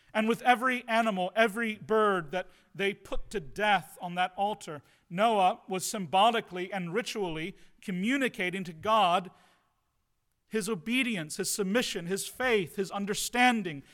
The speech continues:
that he and his family, because they were sinners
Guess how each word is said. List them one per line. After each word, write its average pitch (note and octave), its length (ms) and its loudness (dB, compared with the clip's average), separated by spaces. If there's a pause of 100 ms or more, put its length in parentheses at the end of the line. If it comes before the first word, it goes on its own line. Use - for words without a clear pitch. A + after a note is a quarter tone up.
(180)
that G#3 180 -2
he C#4 300 -4
and A#3 100 -2
his G3+ 180 -2
family, A3+ 460 -2
because G3+ 440 -4
they G3+ 100 -2
were G3 120 -2
sinners G#3 840 -2